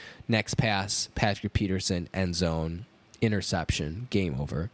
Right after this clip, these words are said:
Vikings win the craziest game of the year. They're eight and one now. The Packers lost last night to the Titans. They're th-, four and seven, so the Vikings have a six-game lead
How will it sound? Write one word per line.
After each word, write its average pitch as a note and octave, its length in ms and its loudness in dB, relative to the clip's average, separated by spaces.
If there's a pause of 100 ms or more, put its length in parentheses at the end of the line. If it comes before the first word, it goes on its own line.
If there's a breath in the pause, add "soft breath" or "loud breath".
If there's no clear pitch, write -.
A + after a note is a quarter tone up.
(560 loud breath)
Vikings F3 500 4
win D#3 220 4
the A#2+ 80 0
craziest D3+ 680 2
game C3 200 2
of A2+ 60 0
the G#2+ 80 0
year. G#2 280 2
They're F2+ 260 -2
eight C3 220 4
and A2+ 120 0
one G2+ 240 2
now. G2 380 2 (1800 loud breath)
The - 100 -4
Packers D3 420 6
lost B2 380 2
last A#2+ 300 2
night B2+ 180 2
to A#2 80 2
the - 100 2
Titans. B2 520 0
They're G#2 160 4
th-, - 180 -8
four - 480 0
and G#2+ 160 -2
seven, A#2 440 2
so A2 180 4
the G2 80 2
Vikings A2 380 0
have G2 120 2
a E2+ 60 -2
six-game A#2+ 680 2
lead G#2+ 380 2